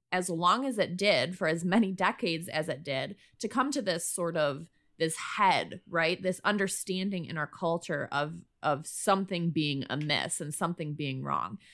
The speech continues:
Um, and we know now that there was a lot of work to do after the nineties and after the original vawa Act passed.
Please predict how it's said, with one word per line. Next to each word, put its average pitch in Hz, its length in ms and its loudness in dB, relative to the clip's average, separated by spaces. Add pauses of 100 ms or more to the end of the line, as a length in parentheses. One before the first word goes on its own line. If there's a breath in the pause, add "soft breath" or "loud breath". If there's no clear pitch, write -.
(160 soft breath)
Um, 156 240 4
and 180 160 2
we 180 140 2
know 160 260 4
now 156 380 6
that - 160 -2
there 151 100 2
was 139 140 -6
a 143 100 -4
lot 135 320 2
of 151 160 -4
work 147 280 -2
to 156 100 -12
do 139 320 -2
after 131 360 0
the 196 80 -2
nineties 196 680 -2
and 160 180 -6
after 151 420 0
the 175 140 0
original 160 460 -2
vawa 139 320 2
Act 139 360 0
passed. - 640 0